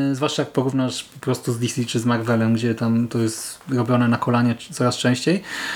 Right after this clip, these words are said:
e, tak tam to gra, ale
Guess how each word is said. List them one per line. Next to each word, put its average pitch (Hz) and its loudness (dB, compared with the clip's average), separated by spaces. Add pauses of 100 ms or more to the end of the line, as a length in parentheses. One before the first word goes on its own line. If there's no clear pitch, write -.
(240)
e, 123 2 (180)
tak 131 -2
tam 147 0
to 143 0
gra, 139 0
ale 151 0